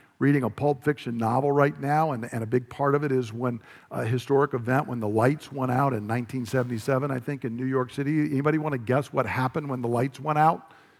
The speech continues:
and the city was without power? Who believes everybody started giving things to their neighbors? Who believes people broke in and started looting everywhere and there was mayhem and murder?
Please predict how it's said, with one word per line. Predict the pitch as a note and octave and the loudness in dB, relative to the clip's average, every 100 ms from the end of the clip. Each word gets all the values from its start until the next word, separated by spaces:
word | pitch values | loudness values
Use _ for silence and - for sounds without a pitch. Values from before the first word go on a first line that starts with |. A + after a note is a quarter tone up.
| - | -10
and | A#2 | -8
the | |
city | G#2+ C#3+ C#3+ | -2 0 2
was | C3+ | 0
without | B2+ B2+ B2+ C3 | -2 0 0 2
power? | C3+ B2+ E3 F3+ - _ - - - | 2 4 2 -4 -10 _ -20 -18 -2
Who | F#3+ | 0
believes | F#3 F3+ E3+ C#3 | 2 4 4 4
everybody | D3+ D3+ D3+ | 4 4 2
started | B2+ C#3+ B2 | 2 0 2
giving | B2+ C3 C3 | 2 0 -2
things | B2 A#2+ A2+ | -2 -4 -4
to | A#2+ | -6
their | A2 | -4
neighbors? | G#2+ G#2+ F#2 - - - _ _ _ _ - - - - - - - - - _ _ _ _ _ _ _ _ _ _ _ _ _ _ _ _ - - - - - - | -4 -2 -4 -6 -16 -20 _ _ _ _ -20 -20 -20 -20 -20 -20 -20 -20 -20 _ _ _ _ _ _ _ _ _ _ _ _ _ _ _ _ -16 -16 -16 -20 -20 2
Who | E3+ | 4
believes | F#3+ F#3 D#3+ | 6 4 4
people | - E3+ C#3 | 4 2 4
broke | A#2+ C#3+ C#3+ | 4 4 6
in | C#3 | 2
and | B2+ | 4
started | D3+ C3+ A#2+ | 2 4 2
looting | A#2+ C#3+ D#3 C#3 | 2 4 6 6
everywhere | B2+ C#3+ C#3+ A#2 A#2 A#2 A#2+ | 6 4 2 2 2 2 2
and | |
there | B2 | 0
was | B2 G#2+ | 0 -2
mayhem | B2+ B2+ C3+ C3 C#3 C3 | 2 4 6 6 2 0
and | A2+ | -2
murder? | A#2+ A2 | -4 -4